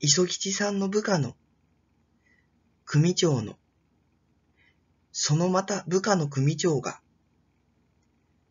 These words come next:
工藤会の創設者の工藤源氏さん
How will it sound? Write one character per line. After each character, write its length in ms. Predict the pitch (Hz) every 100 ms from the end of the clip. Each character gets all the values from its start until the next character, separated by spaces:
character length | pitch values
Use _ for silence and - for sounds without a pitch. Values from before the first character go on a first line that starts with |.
| _ _
工 140 | - 151
藤 280 | 175 190 190
会 240 | 165 143
の 120 | 117
創 260 | - 135 143
設 260 | 147 165
者 160 | - 147
の 160 | 143 - _ _ _ _ _ _ _ _ _ _ _ _ _ _
工 140 | -
藤 420 | 160 160 165 220 - _ _
源 360 | 147 165 160 147
氏 120 | 143
さ 180 | 147 156
ん 160 | 247